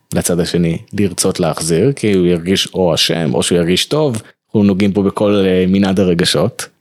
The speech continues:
ואז חשוב להבין, כשאנחנו נותנים משהו, מה אנחנו יכולים לתת ראשונים. דבר שאם זה במוצר שלנו, באתר, באפליקציה, בשירות לקוח, בכל דבר, מה אפשר לתת ראשונים,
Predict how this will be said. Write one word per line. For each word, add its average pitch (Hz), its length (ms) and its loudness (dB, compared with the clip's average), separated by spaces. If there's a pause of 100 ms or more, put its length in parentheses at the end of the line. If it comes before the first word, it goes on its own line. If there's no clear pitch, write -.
ואז 104 140 -2
חשוב 113 200 0
להבין, 110 320 2
כשאנחנו - 260 -2
נותנים 156 320 0
משהו, 156 440 0
מה 98 260 2
אנחנו 110 320 0
יכולים 98 240 0
לתת 95 260 -2
ראשונים. 95 360 0 (880)
דבר 76 160 0
שאם 73 600 -2
זה 92 100 2
במוצר 123 400 0
שלנו, 90 720 0
באתר, 98 720 -2
באפליקציה, 113 920 -2 (600)
בשירות 151 720 -2
לקוח, 117 300 0
בכל 110 240 -2
דבר, 113 260 2
מה 107 200 2
אפשר 107 180 -2
לתת 98 280 -2
ראשונים, 170 480 0